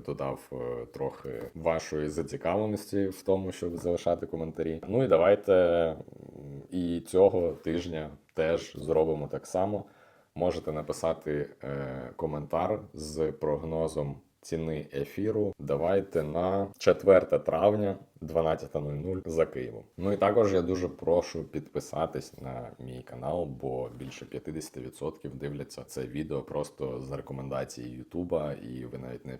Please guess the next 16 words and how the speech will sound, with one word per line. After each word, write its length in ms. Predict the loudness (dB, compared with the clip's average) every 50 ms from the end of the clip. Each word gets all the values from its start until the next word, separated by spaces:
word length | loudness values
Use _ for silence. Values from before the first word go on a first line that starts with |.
| -14 _
підписані 680 | -12 -12 -12 -12 _ -4 -4 -4 -2 -4 -6 -6 -6 -6
на 120 | -6 -8
мене. 380 | -6 -4 -4 -4 -4 -4 -6 -6 -4
Е, 220 | -4 -2 -2 -2 -2
за 140 | -4 -6
статистикою, 960 | -8 -4 -6 -4 0 0 0 0 0 -4 -4 -2 2 2 4 4 2 0 -2 -6 -8 -10
до 200 | -10 -4 -4 -2
речі, 440 | -2 -2 -4 -4 -8 -8 -8 -8 -6 -8 -4
вісім 380 | -4 -4 -4 -4 -8 -8 -6
людей, 460 | -6 -6 -6 -4 -2 -2 -2 -2 -4 -8
які 320 | -12 -16 -14 -10 -8 -8 -8
приходять 460 | -6 -10 -10 -6 -6 -6 -6 -8 -10
дивитись, 500 | -10 -10 -10 -10 -12 -12 -18 -18 -20 -18 -14 -12
е, 240 | -10 -10 -10 -10
мій 200 | -10 -10 -12 -10 -12
відос, 380 | -10 -4 -2 -2 -2 -2 -6